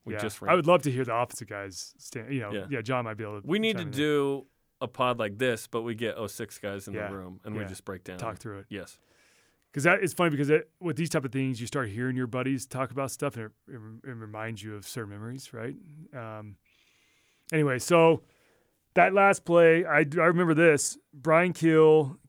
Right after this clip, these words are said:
Speaker 2: Kelly Papina and I, and I think Markel Staffieri, all of us have our arms interlocked on the far side of the sideline, so away from the offense. We're basically on the opposite si-, forty probably.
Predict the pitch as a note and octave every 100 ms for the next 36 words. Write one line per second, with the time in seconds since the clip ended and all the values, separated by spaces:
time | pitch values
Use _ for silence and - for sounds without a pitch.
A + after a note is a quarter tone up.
0 | _ - E3 E3 D3 - E3+ C#3 B2 A#2+
1 | B2 B2+ _ _ _ _ _ _ _ C#3
2 | C3 F3+ D#3 C3 D3 C#3 B2 A2+ B2+ B2+
3 | B2 - - D#3+ F#3+ D3 C#3 - - _
4 | _ _ _ _ _ _ - D#3 D3 C#3+
5 | B2+ - C#3+ C3+ C3 C3+ C3+ - _ _
6 | E3 E3+ D#3+ C3 F3 E3+ C#3 B2 B2+ -
7 | - - D3 B2+ - G3 G3 E3 D#3 C3+
8 | A#2+ B2+ G#2+ A2 - B2+ C#3+ C3+ A2+ A2
9 | B2+ D#3+ F3+ - D3+ C#3 C3+ D3+ D3 D3
10 | - - C3+ C3 _ _ - D3+ C#3+ _
11 | C#3+ C3 A2+ G2+ A2 G2+ G#2 A2+